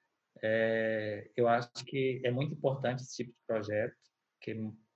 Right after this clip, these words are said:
é, ele é amplo, né? Ele acaba abarcando o Brasil como um todo. Parabéns pela sua iniciativa. Depois eu acho que você vai ter um ótimo material em mãos. Você, eu até acho que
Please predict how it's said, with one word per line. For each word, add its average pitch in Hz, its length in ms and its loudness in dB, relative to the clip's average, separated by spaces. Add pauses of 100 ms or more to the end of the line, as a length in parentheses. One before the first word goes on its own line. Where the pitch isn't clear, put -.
(380)
é, 107 540 2
ele 120 140 2
é 123 60 8
amplo, 120 420 4
né? 107 100 0
Ele 110 100 0
acaba 117 340 -2
abarcando 120 460 0
o 120 40 -6
Brasil 120 360 2
como 127 220 -4
um 123 80 -6
todo. 123 540 0 (160)
Parabéns 120 580 2
pela 113 120 -2
sua 117 160 -6
iniciativa. 113 920 -4 (580)
Depois 113 400 0
eu 120 60 6
acho 117 140 0
que 117 100 -10
você 117 260 -4
vai 113 160 -2
ter 123 160 -2
um 117 200 -2
ótimo 127 420 4
material 117 520 0
em 110 120 -4
mãos. 120 560 -4
Você, 113 360 -2
eu 113 220 -2 (200)
até 113 640 0 (680)
acho 110 220 -4
que 117 280 -2